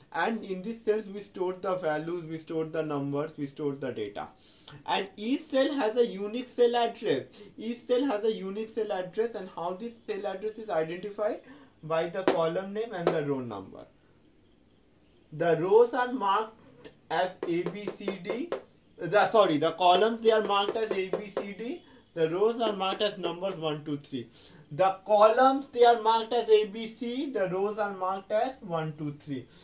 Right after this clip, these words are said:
So cell address means column name and the row number. Okay. Suppose in this, uh, cell I have kept two. So what is the cell address?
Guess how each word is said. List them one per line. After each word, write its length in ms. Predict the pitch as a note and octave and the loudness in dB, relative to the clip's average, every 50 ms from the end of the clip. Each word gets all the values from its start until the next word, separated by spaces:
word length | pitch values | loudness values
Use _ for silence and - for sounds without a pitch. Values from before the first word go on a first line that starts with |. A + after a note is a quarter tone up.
| - - _ | -20 -20 _
So 340 | - - A3 B3+ D4+ E4+ C#4+ - - | 0 2 2 4 2 0 -4 -4 -4
cell 220 | G3 F#3+ G3 G3+ | -4 -4 -2 0
address 400 | G#3 G#3 G3+ G3+ A#3 A#3+ A#3+ A#3+ | 0 -2 -2 -2 0 0 0 0
means 260 | A#3 G#3+ A3+ B3 C4+ - - | -2 -6 -6 -6 -8 -8 -8
column 560 | - F#3+ F3+ E3+ F3 F3+ F#3+ G3+ G#3+ A3 G#3+ G#3+ - _ _ _ - G3 | -4 0 2 2 2 2 0 -2 -2 -4 -6 -12 -14 _ _ _ -20 -14
name 320 | F#3+ G3 G#3+ A#3 C4+ G#4 A4 - - | -6 -2 0 0 0 -2 -6 -10 -10
and 220 | - F3 F3+ F#3 F3+ | -8 -8 -6 -6 -4
the 160 | F3+ E3+ D#3 | -4 -2 0
row 140 | D#3 D#3+ D3+ | 0 0 0
number. 440 | C#3+ B2+ A2 G#2+ G#2+ G#2 G#2 G2+ F#2 - _ _ _ _ - - - _ - | 0 -2 -4 -6 -6 -8 -8 -8 -8 -10 _ _ _ _ -20 -20 -20 _ -4
Okay. 420 | - G3+ G3 - C4+ C#4 G4 G4 - _ _ _ _ - - - - _ - | -2 -2 -2 0 -2 -4 -4 -4 -10 _ _ _ _ -20 -20 -20 -20 _ -6
Suppose 400 | C4 B3+ B3+ - C#4 C#4 C4 - - | -4 -4 -2 -2 -2 -4 -4 -4 -8
in 180 | G#3 G#3 G#3+ G#3+ | -10 -10 -10 -10
this, 160 | G#3 A#3+ B3 B3 - - - - G3+ G3 | -10 -12 -12 -12 -14 -20 -20 -20 -14 -8
uh, 320 | G3+ G3 F#3 F3+ F3+ E3+ - - | -4 -2 0 0 0 -2 -4 -6
cell 220 | - G#3 G3+ G3+ F#3+ | -6 -4 -2 -2 0
I 140 | E3+ F3 F3+ | 2 2 2
have 160 | F#3 F3+ - | 0 0 -6
kept 260 | G3 F#3 F3 - - | -8 -8 -8 -8 -6
two. 220 | - D3 C3+ C3 | -4 -4 -4 -4
So 140 | - - G3+ | -6 -8 -6
what 220 | F3+ F3 E3+ E3 G3 | -4 -2 -2 -2 -2
is 120 | A3+ A3 | -4 -4
the 160 | A#3+ A3+ A3+ - | -4 -6 -6 -4
cell 220 | A3 G3 G3 G3+ | -6 -6 -4 -6
address? 380 | G3 F#3+ F#3+ F#3 A3 A#3+ B3+ | -6 -6 -6 -4 -6 -6 -6